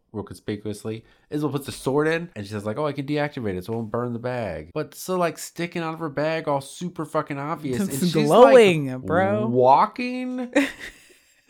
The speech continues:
Speaker 1: to the mansion? Like, no one's gonna see that or see you with the long you
Speaker 2: Yeah.
Speaker 1: out there trying to shoot this coyote. Be like, "What's that thing in your bag?" "Nothing."
Speaker 2: And then Rosa stayed behind there at the farm, and the Longs didn't, like,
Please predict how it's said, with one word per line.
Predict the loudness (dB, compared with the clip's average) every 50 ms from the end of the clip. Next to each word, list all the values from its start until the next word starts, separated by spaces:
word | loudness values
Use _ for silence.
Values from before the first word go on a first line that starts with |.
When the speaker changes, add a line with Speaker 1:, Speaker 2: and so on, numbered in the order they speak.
| 0 2 2 2 2 2 0 0
Speaker 1:
to | 0 2
the | 2 2 2
mansion? | 4 2 2 2 2 0 -2 -2 -2 -2 -2 0
Like, | 0 0 0 -2
no | -2 -2 0
one's | 0 0 -2
gonna | -2 -4 -4
see | -6 -6 -6 -4 -4 -2
that | 0 2 2 2 2 2
or | -2
see | -4 -6 -8 -8 -6
you | -6 -4 -2 -2 0 0 0 -2 -2
with | -2 -2 -2
the | 0
long | 2 4 4 4 4 4 2
you | 2
Speaker 2:
Yeah. | 2 2 2 4
Speaker 1:
out | 2 2 2
there | 0 -2
trying | 0 0 0 0
to | 0
shoot | -2 -6 -4 -4
this | -4 -4 -4
coyote. | -2 -2 0 2 2 2 2 0 0 -2 -4 -4
Be | -2 0
like, | 0 0 0 0
"What's | -2 0 0
that | 0 0 0
thing | 0 0
in | 0 -2 -2
your | -2 -2
bag?" | 2 2 4 4 4 2 2 0 -2 -4 -6 -10 -16 _ _ _ _ _ _ _ _ _ _ _ _ _ _ _ -2
"Nothing." | 0 2 2 2 0 -2 -2 -2 -2 -2 -4 -4 -6 -10 -12 _ _ _ _ _ _ _ _ _ _ _ _ -2
Speaker 2:
And | 0 0 2 2
then | 2 0 2 2
Rosa | 2 2 2 0 -2 -4 -6
stayed | -4 -2 -2 -2 -2 -2
behind | -4 -6 -4 -4 -4 -2 -2 -2 -2 -2 -2 -2
there | -2 -2 0
at | -2 -2 -6
the | -10
farm, | -8 -6 -4 -2 -2 -2 -2 -4 -6 -8 -10
and | -10 -8 -8
the | -6 -4
Longs | -2 0 0 0 0 -2 -4 -4
didn't, | -6 -6 -4 -4 -6 -6
like, | -6 -6 -8 -8 -12